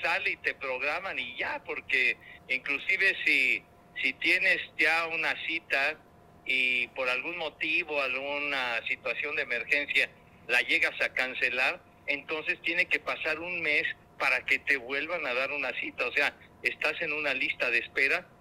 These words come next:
y entonces vas el, el día que te pongan y a la hora que te pongan.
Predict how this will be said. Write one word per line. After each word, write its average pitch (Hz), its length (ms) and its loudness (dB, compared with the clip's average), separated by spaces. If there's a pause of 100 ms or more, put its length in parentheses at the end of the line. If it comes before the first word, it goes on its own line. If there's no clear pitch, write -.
(120)
y 135 80 0
entonces 151 440 -4
vas 147 280 0 (380)
el, 120 340 2
el 120 180 2
día 156 180 2
que 214 120 0
te - 160 -2
pongan 156 480 -4
y 127 60 2
a 113 80 4
la 110 120 0
hora 170 160 -4
que 120 160 -2
te 117 140 -6
pongan. 190 500 -4